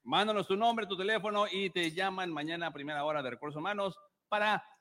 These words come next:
darte tu nuevo trabajo en Marketing for Sunset Group, patrocinador oficial de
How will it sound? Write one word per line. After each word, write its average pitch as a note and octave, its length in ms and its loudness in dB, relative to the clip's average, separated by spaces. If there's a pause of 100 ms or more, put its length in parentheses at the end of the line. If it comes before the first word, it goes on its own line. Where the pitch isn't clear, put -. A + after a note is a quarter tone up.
(120)
darte D3+ 360 4
tu A#2 180 -4
nuevo A#3 320 4
trabajo F#3+ 480 6
en D3+ 80 4
Marketing F3+ 320 2
for C3 140 -10
Sunset F#3+ 260 -2
Group, A#3+ 160 8
patrocinador E3 400 0
oficial F#3+ 320 0
de G3 320 2